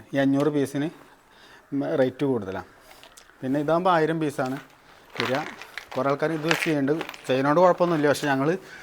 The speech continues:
ശീലിച്ചത് ഇത് കാരണം കേട്ടോ, വേറെ ബ്ലാക്ക് വെക്കുന്നതുകൊണ്ട് കുഴപ്പമൊന്നുമില്ല. പക്ഷേ ഇതിന് റേറ്റ് കൂടുതലാണ്. ഞങ്ങൾ ഗൾഫിൽ അങ്ങനെ ശീലിച്ചിട്ടാണ് ഇത്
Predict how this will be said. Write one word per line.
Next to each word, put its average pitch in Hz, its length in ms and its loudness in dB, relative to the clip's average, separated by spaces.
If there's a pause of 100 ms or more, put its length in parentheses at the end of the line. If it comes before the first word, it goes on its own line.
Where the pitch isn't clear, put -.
(180)
ശീലിച്ചത് 147 540 0
ഇത് 170 160 2
കാരണം 139 260 4
കേട്ടോ, 107 200 -2 (520)
വേറെ 120 220 0 (340)
ബ്ലാക്ക് 117 280 0
വെക്കുന്നതുകൊണ്ട് 151 340 0
കുഴപ്പമൊന്നുമില്ല. 143 500 0
പക്ഷേ 123 200 0
ഇതിന് 139 160 0 (100)
റേറ്റ് 117 300 0
കൂടുതലാണ്. 131 400 0 (500)
ഞങ്ങൾ 123 200 -2
ഗൾഫിൽ 127 280 0
അങ്ങനെ 139 240 0
ശീലിച്ചിട്ടാണ് 123 640 -4
ഇത് 123 100 -4